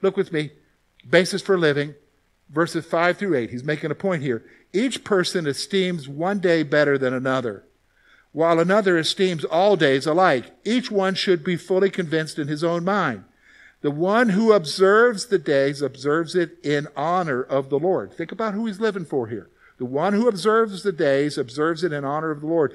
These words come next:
The one who eats, eats in honor of the Lord, since he gives thanks to God, while one who abstains,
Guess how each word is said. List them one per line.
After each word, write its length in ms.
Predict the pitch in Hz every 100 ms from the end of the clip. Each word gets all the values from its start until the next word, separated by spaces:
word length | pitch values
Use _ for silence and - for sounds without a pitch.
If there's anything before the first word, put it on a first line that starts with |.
| - 147
The 60 |
one 180 | 165 196
who 160 | 214 202
eats, 360 | 233 277 - - _
eats 300 | 208 247 -
in 200 | 208 196 196
honor 540 | 175 190 254 220 180
of 120 | 170 170
the 120 | 196
Lord, 560 | 220 240 180 123 - _ _ _ _ _ _ _ _ _ _ _ _ _ _ _ -
since 340 | 196 196 -
he 200 | 180 196
gives 340 | 160 185 170
thanks 520 | - 202 233 220 - -
to 180 | - 208
God, 520 | 226 220 156 113 110 _ -
while 400 | 147 165 170 151
one 360 | 143 165 196
who 180 | 165 202
abstains, 640 | 202 - 254 247 226 214